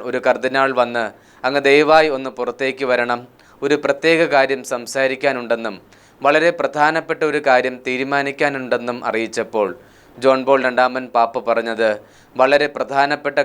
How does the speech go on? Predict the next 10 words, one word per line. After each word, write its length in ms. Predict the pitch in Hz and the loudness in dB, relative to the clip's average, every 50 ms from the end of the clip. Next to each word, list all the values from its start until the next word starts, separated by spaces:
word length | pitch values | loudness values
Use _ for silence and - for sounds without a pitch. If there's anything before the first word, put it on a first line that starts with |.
| - | 2
കാര്യമായതുകൊണ്ട് 880 | 131 123 123 123 131 131 127 127 123 123 120 123 120 120 117 113 117 117 110 110 - - _ _ _ - 135 | 2 2 4 2 2 0 2 2 2 2 0 0 -2 -2 -2 0 2 0 0 0 -4 -14 _ _ _ -4 -4
എനിക്ക് 200 | 143 143 147 143 147 | -4 -4 -4 -2 -2
കുറച്ചുകൂടി 540 | 147 143 160 156 - 175 165 170 175 170 165 160 - | 0 0 0 0 0 0 2 2 2 2 2 0 0
സമയം 340 | 143 127 131 131 131 135 131 135 - - - | 0 0 2 0 0 0 -2 -4 -12 -4 2
പ്രാർത്ഥിക്കണം, 640 | 120 117 117 117 - - 120 113 123 123 123 120 117 - _ _ _ _ _ - 131 | 4 4 4 4 0 -12 -10 -8 -6 -6 -6 -6 -8 -16 _ _ _ _ _ 0 0
അതിനുശേഷം 680 | 139 151 165 190 180 - 165 147 135 131 - 143 135 127 123 127 127 117 | 0 0 0 -2 -2 0 2 2 2 2 0 -2 -2 -2 -4 -12 -8 -2
ഞാൻ 140 | 117 117 120 117 110 | 0 0 0 0 0
വരാം" 280 | 113 110 110 110 110 107 110 113 - 110 | 0 2 4 2 2 0 -2 -8 -10 -8
എന്നായിരുന്നു. 480 | 101 101 98 95 92 92 85 85 82 - _ _ _ _ _ _ - - - - - - | -6 -4 -4 -4 -4 -6 -8 -14 -14 -16 _ _ _ _ _ _ -20 -20 -20 -20 -6 0
പ്രിയപ്പെട്ടവരെ, 800 | - 143 135 131 131 127 123 123 120 117 120 120 117 113 113 117 | 4 4 4 4 4 2 0 0 2 2 4 4 4 4 2 0